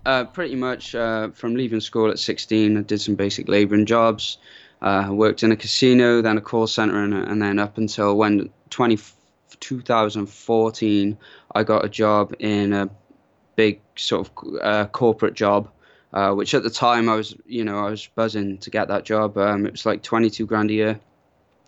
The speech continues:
and I spent five years in that job, and just lived the sort of Friday to Friday, went out, did the done thing, had the drinks, went out. Um, except, um, over these years,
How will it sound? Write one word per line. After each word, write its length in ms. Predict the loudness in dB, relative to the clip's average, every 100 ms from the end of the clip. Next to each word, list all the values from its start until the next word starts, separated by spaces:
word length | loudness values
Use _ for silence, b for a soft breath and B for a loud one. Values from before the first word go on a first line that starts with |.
| -2
and 120 | 2
I 60 | 2
spent 360 | 2 -2 -2
five 260 | 0 0 2
years 200 | -2 -2
in 100 | -4
that 160 | -4 -4
job, 220 | -6 -6 _ b b b b -2
and 560 | 2 4 4 2 -2
just 260 | -2 -2 2
lived 280 | 2 2 0
the 100 | 0
sort 220 | 2 0
of 60 |
Friday 380 | 0 0 2 0
to 100 | -6
Friday, 540 | -6 0 2 2 0 0
went 200 | 0 0
out, 220 | 0 -2
did 200 | -8 -6
the 80 | -4
done 300 | -2 0 -2
thing, 380 | 0 0 0 -4
had 220 | -8 -6
the 80 | -4
drinks, 580 | 2 2 0 -6 -8
went 220 | -4 -2 0
out. 340 | 2 0 0
Um, 580 | 0 2 2 0 0 -2 _ _ _ _ _ _
except, 400 | -2 0 0 0
um, 400 | 2 2 2 -2 -10 B B B B B B B _ 2
over 180 | 4
these 240 | 4 2 4
years, 560 | 4 6 4 0 -8